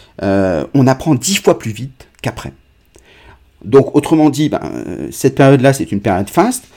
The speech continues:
Donc, si on a des enfants, euh, qui sont encore en, à moins de sept ans, n'hésitez pas à leur faire apprendre de la musique. Ils vont apprendre plus facilement de la musique et ça va leur permettre d'imprimer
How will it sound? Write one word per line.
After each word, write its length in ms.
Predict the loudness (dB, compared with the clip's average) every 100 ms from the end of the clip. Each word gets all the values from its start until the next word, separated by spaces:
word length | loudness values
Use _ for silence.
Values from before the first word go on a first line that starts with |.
| -20 -20 _
Donc, 200 | -4 -4
si 200 | -4 2
on 100 | 2
a 60 | 4
des 200 | 2 0
enfants, 380 | 0 0 -2 -4 -10
euh, 80 | -10
qui 220 | -8 -10
sont 140 | -10 -10
encore 260 | -12 -4 -2
en, 140 | -2 -6
à 40 |
moins 140 | -10 -10
de 60 |
sept 200 | -8 -8
ans, 120 | -8 -10 _ 0
n'hésitez 380 | 2 2 -2
pas 140 | -2 0
à 20 |
leur 100 | -2
faire 140 | -4
apprendre 200 | -6 -4
de 60 | -4
la 80 | -4
musique. 280 | -6 -10 -6
Ils 80 | -4
vont 120 | -2
apprendre 340 | -4 -4 -6 -6 -18 -20 _
plus 160 | -4
facilement 540 | -2 -2 -4 -4 -4 -2
de 80 | -2
la 80 |
musique 460 | -2 -2 -2 -6 -8 -20 -20 -6
et 120 | -4
ça 180 | -2 -2
va 140 | 0
leur 120 | 0 0
permettre 440 | 0 0 -2 -4
d'imprimer 840 | -4 -2 -2 -4 -4 0 2 0